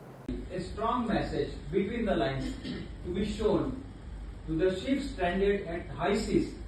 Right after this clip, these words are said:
without sounding or looking like a direct lighthouse. It should emit an indirect light to guide the sh-, ships for the future.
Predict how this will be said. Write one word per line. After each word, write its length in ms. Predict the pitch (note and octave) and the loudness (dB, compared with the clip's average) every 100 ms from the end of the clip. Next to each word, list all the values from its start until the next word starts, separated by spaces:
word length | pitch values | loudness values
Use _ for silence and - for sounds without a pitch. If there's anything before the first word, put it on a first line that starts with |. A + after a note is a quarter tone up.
| - - - C#3+ | -12 -14 -8 0
without 380 | E3+ F#3+ A#3+ - - - - - - | 4 4 4 0 -2 -6 -8 -12 -6
sounding 440 | D#3+ E3+ G3 A3+ A#3 A#3 - - D3+ | -2 0 0 0 -2 -4 -10 -10 -4
or 180 | E3 F3+ | 2 2
looking 300 | F#3+ A3+ G3+ | 2 2 2
like 260 | F#3 F3+ F3+ - - - | 2 2 -2 -8 -14 -12
a 240 | D3+ C#3+ E3 | -8 -4 0
direct 420 | F3+ G3+ - D#3 | 0 0 -2 -2
lighthouse. 480 | C#3 C#3 A2+ A2+ A2 - - - - - - - - | 0 -2 -4 -4 -8 -10 -8 -10 -10 -12 -10 -10 -4
It 80 | F3+ | -4
should 280 | - A3+ G#3+ | -2 -2 -2
emit 300 | D#3+ F3 F#3+ | 0 0 0
an 260 | - D#3 D#3+ | -2 -6 -4
indirect 540 | F3 F#3+ F#3+ F#3+ F#3 C#3 | -2 4 4 4 2 0
light 220 | C#3+ D3 - - - - - - - - | -2 -4 -10 -12 -12 -12 -10 -10 -8 -10
to 240 | - E3+ E3 | -4 2 4
guide 200 | E3+ E3+ | 4 4
the 100 | F3+ | 0
sh-, 580 | - - - - - - | -2 -6 -10 -10 -8 0
ships 240 | E3 - - - - | 2 2 -4 -10 -6
for 80 | C#3+ | -4
the 120 | C#3+ D3+ | -4 -2
future. 400 | D#3+ - A#2 | -4 -4 -6